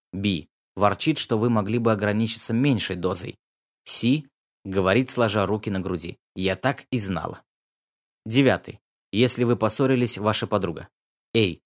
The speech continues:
уходит плакать в ванную или соседнюю комнату. Би бьется в истерике, говоря, что ей придется переехать обратно к маме. Си молча уходит в неизвестном направлении. Десятый. Узнайте,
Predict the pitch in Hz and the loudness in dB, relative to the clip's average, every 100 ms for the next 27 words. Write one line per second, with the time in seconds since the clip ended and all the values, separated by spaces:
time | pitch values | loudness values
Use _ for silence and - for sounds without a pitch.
0 | _ 123 170 139 131 123 135 107 92 90 | _ -2 2 2 2 0 -2 -2 -4 0
1 | 101 127 127 - 117 110 104 - 95 98 | 2 2 0 -2 -2 -2 -2 -2 -2 -4
2 | 95 92 80 - - _ _ _ _ _ | -2 -4 -4 -8 -16 _ _ _ _ _
3 | _ _ 113 117 92 - _ 95 107 139 | _ _ -2 0 0 -4 _ -2 2 4
4 | - 101 92 - 110 127 127 101 101 107 | 2 -2 -2 0 0 0 -4 -2 0 0
5 | - 98 92 120 - 104 110 - 101 - | -2 -4 -2 -2 -2 -4 -4 -4 -6 -4
6 | 92 92 104 117 110 98 92 101 - 143 | -2 -2 -2 -4 -4 -2 -4 -4 -2 2
7 | 139 76 - _ _ _ - - 131 156 | 2 0 -10 _ _ _ 0 2 4 2
8 | - _ _ - 151 170 - 127 - - | -2 _ _ 2 4 4 2 -2 -2 0
9 | 127 139 - 110 104 85 92 92 - 95 | 2 0 0 0 0 0 -2 -4 -2 -4
10 | 90 95 87 82 78 - - _ _ _ | -2 -2 -2 -2 -6 -12 -20 _ _ _
11 | _ _ _ _ _ _ _ _ 98 127 | _ _ _ _ _ _ _ _ 0 4
12 | - 98 - - - _ _ _ _ - | 4 4 0 -10 -18 _ _ _ _ -6
13 | 127 143 143 104 - | -2 2 2 0 -6